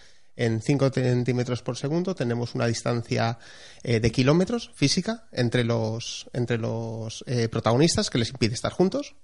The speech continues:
¿no? Por unas razones u otras, pero siempre hay kilómetros de distancia. En el jardín de las palabras tenemos una distancia de edad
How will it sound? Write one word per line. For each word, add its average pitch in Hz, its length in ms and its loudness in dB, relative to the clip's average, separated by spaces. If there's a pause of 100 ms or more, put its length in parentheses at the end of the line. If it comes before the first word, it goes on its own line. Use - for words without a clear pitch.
¿no? 160 200 -4
Por 131 120 -6
unas 117 120 0
razones 117 380 -6
u 123 80 0
otras, 185 240 0
pero 113 160 -10
siempre 113 320 -2
hay 113 60 -2
kilómetros 110 380 -4
de 120 60 -4
distancia. 120 440 -6 (480)
En 120 140 4
el 113 100 4
jardín 127 240 4
de 123 60 6
las 120 140 6
palabras 123 360 2
tenemos 123 240 -4
una 120 80 0
distancia 120 420 2
de 117 80 0
edad 165 300 0